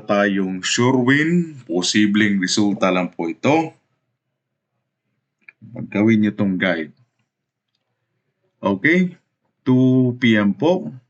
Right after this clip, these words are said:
We have here four one two. So, itong four one two po ito, um, maaaring lumabas ng two P M,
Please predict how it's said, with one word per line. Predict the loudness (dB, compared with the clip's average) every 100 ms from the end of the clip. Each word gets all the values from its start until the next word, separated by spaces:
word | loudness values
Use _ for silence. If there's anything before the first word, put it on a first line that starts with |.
| _ _ _ _ _ _ _ -8
We | 0 2
have | 2 0 2
here | 0 0 -2 -6
four | -2 0 2 2
one | 0 0 -2 -4
two. | -10 -14 _ _ _ _ _ _ _ _ _ _ _ _ _ _ _ _ _ _ _ -12
So, | -4 -2
itong | 0 0 -2 0
four | 0 2 2
one | 2 0
two | 2 2 2 2
po | 0 0
ito, | 2 2 2 0 -6 _ _ -6
um, | 0 2 2 2 -2 -6 _ _ _ _ _ _ _ _ -2
maaaring | 0 2 2 2
lumabas | 0 0 -2 -2 -4 -6 -6
ng | -6 -6 -10 -8 0
two | 0 2
P | 0 2
M, | 2 0 0 -4 -8